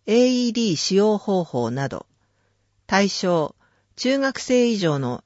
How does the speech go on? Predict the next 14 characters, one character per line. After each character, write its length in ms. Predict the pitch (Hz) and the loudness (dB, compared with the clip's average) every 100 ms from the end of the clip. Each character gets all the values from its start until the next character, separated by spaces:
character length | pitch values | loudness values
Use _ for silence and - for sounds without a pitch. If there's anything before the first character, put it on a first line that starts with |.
| _ | _
町 220 | - 285 | -4 0
内 280 | 247 151 123 - | 2 0 -2 -2
在 300 | 175 208 190 | 0 2 2
住、 340 | 185 175 151 | 0 -2 -4
在 280 | - 180 208 | -2 0 0
勤、 420 | 208 180 175 151 - | -2 -4 -4 -6 -2
在 260 | 180 220 | 2 2
学 240 | 208 196 170 | 2 0 -2
の 100 | 156 | -4
方。 380 | 143 - 127 - _ _ _ _ _ _ _ _ _ | -6 -6 -6 -8 _ _ _ _ _ _ _ _ _
申 160 | 202 226 | 2 2
し 80 | - | 0
込 160 | - 185 | -2 -2
み、 200 | 170 | -2